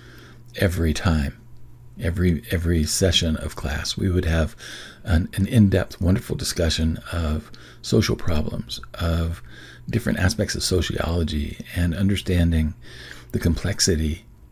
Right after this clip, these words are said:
of, of things that happen in society and all of the things that feed into them.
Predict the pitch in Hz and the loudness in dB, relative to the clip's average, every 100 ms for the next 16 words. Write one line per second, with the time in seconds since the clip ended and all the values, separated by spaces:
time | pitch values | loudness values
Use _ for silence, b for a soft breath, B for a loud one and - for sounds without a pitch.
0 | - 85 78 78 76 - B B B B | -4 0 2 2 -2 -10 B B B B
1 | - - 90 78 92 143 - - - 107 | -20 -8 -4 -2 -4 -10 -16 -20 4 6
2 | 95 - - - 101 - 85 82 - - | 6 4 -6 -2 -2 0 0 0 -2 -2
3 | 87 87 85 90 78 B B B - 95 | 0 0 0 -2 -6 B B B -6 -6
4 | - 101 127 - - - 101 98 82 - | -4 -4 -4 -6 -10 0 4 4 2 -2
5 | - - - - - 98 87 92 92 80 | -6 -10 -12 -12 -4 -2 0 0 0 -4
6 | 82 | -4